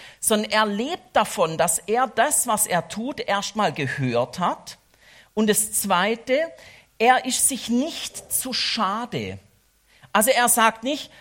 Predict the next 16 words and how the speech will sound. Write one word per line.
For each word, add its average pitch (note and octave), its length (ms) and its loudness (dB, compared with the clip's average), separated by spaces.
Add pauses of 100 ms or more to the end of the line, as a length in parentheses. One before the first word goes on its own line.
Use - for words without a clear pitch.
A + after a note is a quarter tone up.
(120)
„Ja, E3 220 6
nee, D#3 240 0
also A#2 240 -2
das F3 260 -2
ist F4 160 -4
unter D#4+ 260 2
meiner C4 380 0
Würde. F#2+ 420 -6 (320)
Das A3 240 4
mache D4+ 220 -2
ich - 120 -10
jetzt B3+ 180 -2
aber G#3 240 2
gar G2 200 -2
nicht.“ F#2+ 400 -12 (2250)
Sondern G3+ 480 -2